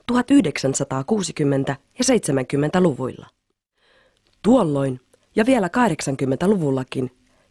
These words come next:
tietämys betonirakenteiden säänkestävyydestä oli melko puutteellista.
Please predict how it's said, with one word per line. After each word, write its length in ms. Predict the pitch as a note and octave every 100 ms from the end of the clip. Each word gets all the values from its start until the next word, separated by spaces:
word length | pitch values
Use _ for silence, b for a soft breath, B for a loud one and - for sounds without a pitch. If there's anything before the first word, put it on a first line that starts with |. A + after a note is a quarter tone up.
| -
tietämys 480 | A3 B3 D3+ C#3 -
betonirakenteiden 960 | G3+ E3 C#3 C3+ C#3 B2+ B2 B2+ C3
säänkestävyydestä 1000 | - G3 D3 C#3+ - B2+ C3 C3 C3 - -
oli 200 | A#3 G#3
melko 280 | G3 F3 C#3
puutteellista. 760 | C#3+ A#2 - A#2+ A#2 - -